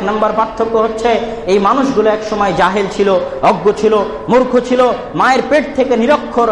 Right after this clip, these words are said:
আনপড়, অজ্ঞ, জাহেল হয়ে জন্ম নিয়েছে। আস্তে আস্তে তারা জ্ঞান হাসিল করেছে। আর আল্লাহ সুবহানাহু ওয়া তাআলা অনাদি, যার কোনো শুরু নাই,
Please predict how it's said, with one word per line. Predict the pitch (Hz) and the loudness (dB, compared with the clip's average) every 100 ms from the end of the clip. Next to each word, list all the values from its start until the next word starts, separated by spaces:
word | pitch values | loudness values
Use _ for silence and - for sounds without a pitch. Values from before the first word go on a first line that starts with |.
| 190 | 2
আনপড়, | 226 254 254 247 208 - - | 2 2 2 4 2 -4 -2
অজ্ঞ, | 196 269 - 247 | 0 2 2 2
জাহেল | - 269 277 262 | 4 2 4 2
হয়ে | 220 233 | 2 2
জন্ম | 220 226 226 | 2 0 -2
নিয়েছে। | 214 214 208 220 147 - - | 0 -2 0 -2 -2 -6 0
আস্তে | 170 233 - 214 208 202 | 2 2 -2 2 4 4
আস্তে | 208 - 208 | 2 -2 -4
তারা | 196 196 | 0 0
জ্ঞান | 202 202 | 0 -2
হাসিল | 196 202 196 185 | -2 -2 -2 -2
করেছে। | 208 180 202 180 - - | -2 0 0 -2 -2 0
আর | 208 | 2
আল্লাহ | 196 196 190 | 2 2 0
সুবহানাহু | 196 190 208 196 190 | -4 -4 -2 -2 0
ওয়া | |
তাআলা | 190 190 190 | 2 2 2
অনাদি, | 175 190 254 302 - 269 220 135 | 4 4 4 2 2 2 0 -2
যার | 175 185 190 | -2 -2 -2
কোনো | 190 185 | -6 -4
শুরু | 214 196 | -2 0
নাই, | 190 185 | 0 0